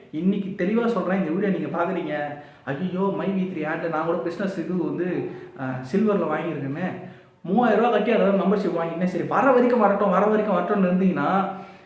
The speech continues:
நீங்க போட்ட காசை விட அதிகமா உங்களால ஒரு நாள் வாங்க முடியாது. நீங்க அதை வ-, அதை சம்பாதிக்கிறதுக்குள்ளார நீங்க நிறைய பேரை சேர்த்து விட வேண்டியிருக்கும், நீங்க வந்து நிறைய காசை கட்ட வேண்டியிருக்கும், உங்க ஆசையை தூண்டுவான், உங்க மேல வந்து இன்வெஸ்ட்மெண்ட் பண்ண வைப்பான்,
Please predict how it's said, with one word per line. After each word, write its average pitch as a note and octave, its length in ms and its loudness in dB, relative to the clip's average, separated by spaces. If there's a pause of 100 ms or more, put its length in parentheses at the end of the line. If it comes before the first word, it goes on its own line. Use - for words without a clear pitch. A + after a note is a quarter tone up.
(160)
நீங்க E3 220 -6
போட்ட G3+ 360 2
காசை F#3 360 4
விட F#3 140 4
அதிகமா F#3+ 340 4
உங்களால F#3 360 2
ஒரு A3 200 6
நாள் G3+ 200 6
வாங்க F3+ 220 2
முடியாது. E3+ 640 0 (160)
நீங்க E3+ 240 -2
அதை D3+ 200 4
வ-, C#3 200 0
அதை D#3 300 0
சம்பாதிக்கிறதுக்குள்ளார G#3 920 4 (300)
நீங்க G#3+ 240 2
நிறைய F#3 280 2
பேரை G3+ 160 0
சேர்த்து G#3 240 -2
விட F3 120 0
வேண்டியிருக்கும், E3+ 680 -2 (200)
நீங்க F#3 440 4
வந்து E3 220 0 (460)
நிறைய F3+ 280 2
காசை F#3+ 320 2
கட்ட E3+ 240 2
வேண்டியிருக்கும், G3 720 2
உங்க E3 120 -2
ஆசையை G3+ 420 2
தூண்டுவான், G3 640 2
உங்க E3 300 -2
மேல A3 220 4
வந்து G3 220 2
இன்வெஸ்ட்மெண்ட் F#3 420 2
பண்ண F#3+ 200 0
வைப்பான், F#3+ 440 0